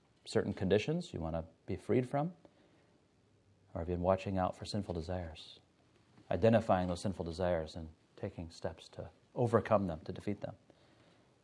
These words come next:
So he says, "You gotta fight against yourself. You do this," he says, "by abstaining from your lusts." Abstaining. So you have to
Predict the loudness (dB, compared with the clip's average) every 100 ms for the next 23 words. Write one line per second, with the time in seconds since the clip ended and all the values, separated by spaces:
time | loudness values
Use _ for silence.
0 | _ _ 8 12 12 12 10 12 12 12
1 | 10 10 6 2 10 12 12 8 -14 -10
2 | 2 10 12 12 10 4 8 8 10 10
3 | 10 4 4 8 8 6 2 0 2 4
4 | 2 0 -6 -20 -20 -20 _ _ _ _
5 | -12 -6 2 4 4 0 4 8 8 8
6 | 4